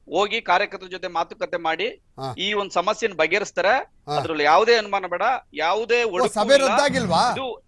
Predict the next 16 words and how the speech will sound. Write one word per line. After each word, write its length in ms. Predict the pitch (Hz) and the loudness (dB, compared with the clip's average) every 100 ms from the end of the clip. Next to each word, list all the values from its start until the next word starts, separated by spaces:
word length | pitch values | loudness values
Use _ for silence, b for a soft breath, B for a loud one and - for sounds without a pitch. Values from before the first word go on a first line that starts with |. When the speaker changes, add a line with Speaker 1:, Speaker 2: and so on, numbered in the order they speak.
| 190 | -16
Speaker 1:
ನಿ-, 160 | - _ _ _ _ _ - | -16 _ _ _ _ _ -2
ಆ? 180 | 185 | -2
Speaker 2:
ಸಭೆ 400 | 320 - 196 202 | -2 -6 -6 2
ರದ್ದಾಗಿಲ್ವಾ 920 | 277 233 196 294 247 170 135 220 - _ _ | 2 4 2 2 0 -2 -2 -2 -6 _ _
ಇವತ್ತಿದು? 440 | 160 175 165 123 87 | -6 -6 -6 -10 -12
Speaker 1:
ಸಭೆ 380 | - 175 180 277 | 0 2 6 4
ರದ್ದಾಗಿದೆ. 760 | 269 226 240 226 214 240 262 | 4 4 2 2 0 0 0
ಇಲ್ಲಿ 140 | 220 | -4
ಬೆಂಗಳೂರಲ್ಲಿ 500 | 233 190 220 262 277 | -4 -4 -4 -4 -4
ಕರೆದಿದ್ದಂತ 400 | 262 233 240 240 | -4 -8 -6 -8
ಸಭೆ 220 | 202 220 226 | -6 0 0
ರದ್ದಾಗಿದೆ. 420 | 202 208 196 196 | 2 2 2 4
Speaker 2:
ಬೆಂಗಳೂರಲ್ಲಿ 480 | 247 294 311 311 262 | 4 4 4 4 4
ಸಭೆ 220 | 277 285 | 4 6
Speaker 1:
ಆದ್ರೆ 180 | 277 247 | 6 4
Speaker 2:
ರದ್ದಾಗಿದೆ. 680 | 262 247 240 208 139 _ | 2 2 2 2 0 _